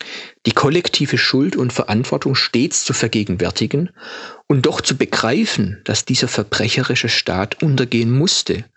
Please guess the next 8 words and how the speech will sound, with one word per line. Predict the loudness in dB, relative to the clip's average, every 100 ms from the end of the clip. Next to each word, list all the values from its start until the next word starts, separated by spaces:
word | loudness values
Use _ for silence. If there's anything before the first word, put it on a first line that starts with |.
| -20 -20 -20 -20 _
um | 2 2
frei | 0 2 2
zu | 0 0 2
werden | 2 0 -2
für | -2 -2 0
eine | 0 0
deutsche | 0 2 0 -2
Demokratie. | -2 0 0 -2 -2 -4 -6